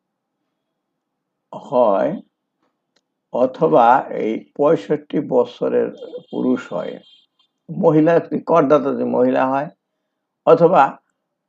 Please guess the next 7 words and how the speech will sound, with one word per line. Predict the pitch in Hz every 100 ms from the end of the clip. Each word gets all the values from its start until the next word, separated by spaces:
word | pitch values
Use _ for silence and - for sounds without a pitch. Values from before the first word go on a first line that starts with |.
| _ _ -
ওই | - 131 _ _ _ _ _ -
পঁয়ষট্টি | 170 170 - _ - 165 160 - 175
বছর | 151 -
হয়ে | - 117 104
গেছে | 95 - 110 - _ _ _ _ _ _ _ _ _ _
অথবা | 127 139 123 120
তার | - 117